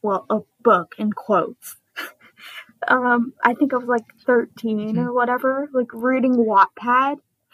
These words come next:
Speaker 1: I don't know. I kind of revisited those characters at the same time. And then my first draft of the script or synopsis, I don't know, was horrible, like everything is.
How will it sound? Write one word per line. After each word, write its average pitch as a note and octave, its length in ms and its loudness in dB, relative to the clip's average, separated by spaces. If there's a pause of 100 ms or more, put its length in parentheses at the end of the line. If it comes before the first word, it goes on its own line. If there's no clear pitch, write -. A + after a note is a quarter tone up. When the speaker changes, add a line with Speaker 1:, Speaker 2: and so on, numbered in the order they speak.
(640)
Speaker 1:
I D4+ 60 2
don't C4+ 140 4
know. A3 180 6
I A#3 80 2
kind C#4 180 0
of B3 140 2
revisited B3+ 720 2
those A#3 260 4
characters A3+ 640 -4
at G#3+ 120 -18
the G3 140 -20
same A3 240 -10
time. G3+ 460 -4 (460)
And A#3 300 0
then A3+ 320 0
my C4 140 4
first D#4+ 480 0
draft B3 480 4
of A#3+ 100 -4
the A3+ 100 -8
script - 800 0
or G#3 300 2 (1160)
synopsis, A3 640 0
I G#3+ 140 4
don't G3+ 140 -2
know, F3 140 0 (400)
was A#3+ 140 2
horrible, G#3 720 2
like G3+ 180 0
everything G3+ 540 -6
is. F#3+ 540 -10